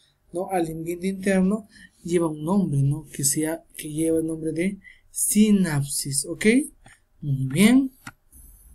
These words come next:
Muy bien. Dentro de las funciones también del tejido nervioso va a ser justamente la de transmitir potenciales de acción, ¿ya?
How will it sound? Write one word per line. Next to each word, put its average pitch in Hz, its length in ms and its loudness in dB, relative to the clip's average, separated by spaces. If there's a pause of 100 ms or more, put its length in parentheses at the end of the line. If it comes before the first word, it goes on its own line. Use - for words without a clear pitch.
(880)
Muy 139 180 2
bien. 220 420 4 (1500)
Dentro 285 500 6
de 233 60 8
las 190 180 6
funciones 233 580 4
también 170 380 -2
del 202 140 2
tejido 175 400 -2
nervioso 202 720 2 (800)
va 165 160 2
a 190 60 2
ser 214 340 4
justamente 202 1000 2
la 165 280 0
de 185 320 0 (600)
transmitir 175 960 2
potenciales 151 880 -2
de 139 80 0
acción, 139 680 -6 (480)
¿ya? 160 480 -2